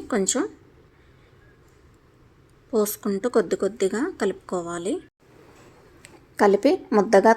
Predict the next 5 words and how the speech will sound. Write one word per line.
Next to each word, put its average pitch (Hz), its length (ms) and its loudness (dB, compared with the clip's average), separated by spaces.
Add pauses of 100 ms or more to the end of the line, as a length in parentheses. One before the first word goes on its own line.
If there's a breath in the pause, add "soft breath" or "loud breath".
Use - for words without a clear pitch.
తయారు 185 380 4
చేసుకోవాలి. 170 680 0 (400 loud breath)
చూశారు 220 480 8
కదా, 175 200 4 (200)
శ్రీరామనవమికి 208 960 6